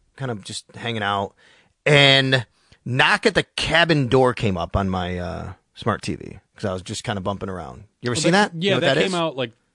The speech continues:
Speaker 2: in the last year, right? That's with, um, David Bautista, I think?
Speaker 1: Um, yes, it is, and it came out, yeah, maybe, maybe the last year, within the last couple years, probably. Um, it was, yeah, twenty twenty-three, you're right. Knock at the Cabin.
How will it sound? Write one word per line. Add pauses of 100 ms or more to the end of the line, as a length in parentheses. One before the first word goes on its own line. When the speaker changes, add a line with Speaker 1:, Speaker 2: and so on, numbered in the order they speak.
(160)
Speaker 2:
in
the
last
year,
right?
That's
with,
um,
David
Bautista,
I
think?
Speaker 1:
Um, (960)
yes,
it
is,
and
it
came
out,
yeah,
maybe, (140)
maybe
the
last
year, (320)
within
the
last
couple
years,
probably. (500)
Um,
it
was,
yeah,
twenty
twenty-three,
you're
right. (420)
Knock
at
the
Cabin.